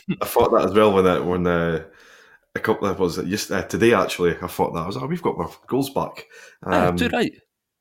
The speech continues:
Speaker 2: Mate, that's, mate,
Speaker 1: Did
Speaker 2: four nil's an absolute drubbing. An absolute drubbing. Humping. Whatever you want to call it. And, mate, it, it, me and you were speaking about it last week, and I think it was one of the listeners' questions was going on about, like, um,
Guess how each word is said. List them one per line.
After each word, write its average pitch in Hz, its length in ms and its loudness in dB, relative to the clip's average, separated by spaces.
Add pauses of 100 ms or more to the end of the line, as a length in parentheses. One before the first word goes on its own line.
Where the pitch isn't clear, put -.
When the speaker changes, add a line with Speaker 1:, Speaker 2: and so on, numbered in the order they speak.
(460)
Speaker 2:
Mate, 247 120 -2
that's, 247 300 -4
mate, 220 240 0
Speaker 1:
Did - 100 -10
Speaker 2:
four 233 180 0
nil's 208 240 -2
an 139 80 0
absolute 127 480 -2
drubbing. 135 460 0 (320)
An 135 160 -10
absolute 143 520 -6
drubbing. 113 460 -6 (160)
Humping. 147 540 -10
Whatever 160 320 -6
you 135 80 -4
want 127 160 -8
to - 60 -20
call 131 320 -6
it. - 120 -18 (400)
And, 120 320 -2 (600)
mate, 95 420 -2
it, - 180 -12
it, 110 100 -12 (880)
me 175 200 4
and 180 100 4
you 165 100 2
were 143 60 2
speaking 151 320 -4
about 123 140 0
it 95 80 -2
last 113 280 -2
week, 85 160 -8
and 87 100 -8
I 90 40 -6
think 147 140 -4
it 165 80 -2
was 123 140 -6
one 131 120 0
of 117 60 2
the 101 120 0
listeners' 110 400 -4
questions 104 520 -2
was 90 160 -10
going 101 180 -4
on 95 140 -2
about, 92 320 -2
like, 92 300 -8
um, 85 400 -8